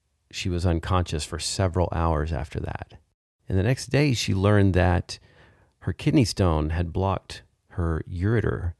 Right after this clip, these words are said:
and allowed all these toxins into her body,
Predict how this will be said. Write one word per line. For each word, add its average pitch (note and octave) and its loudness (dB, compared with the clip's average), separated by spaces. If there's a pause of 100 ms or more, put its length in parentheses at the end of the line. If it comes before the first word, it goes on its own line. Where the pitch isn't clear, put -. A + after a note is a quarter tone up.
(120)
and E2+ 2
allowed F#2 4 (360)
all G#2+ 2
these F#2+ -2
toxins F2+ -2
into E2 0
her D2+ -2
body, E2+ -2